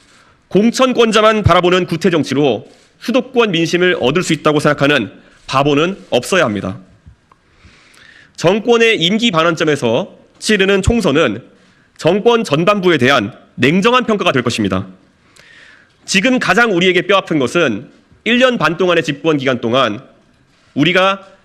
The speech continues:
지난 정부보다 더 나은 것을 보여주지 못했기 때문입니다.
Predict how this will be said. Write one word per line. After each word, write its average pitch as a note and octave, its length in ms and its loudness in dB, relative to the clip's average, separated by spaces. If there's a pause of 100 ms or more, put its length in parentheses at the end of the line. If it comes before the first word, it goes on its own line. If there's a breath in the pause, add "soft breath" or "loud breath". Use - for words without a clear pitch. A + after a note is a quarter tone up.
(120)
지난 A3+ 320 0
정부보다 C#3+ 680 2 (260)
더 E3 200 2
나은 F3 280 0
것을 F3 540 -2 (160)
보여주지 D3 760 0
못했기 F#3 400 0
때문입니다. A2 520 -4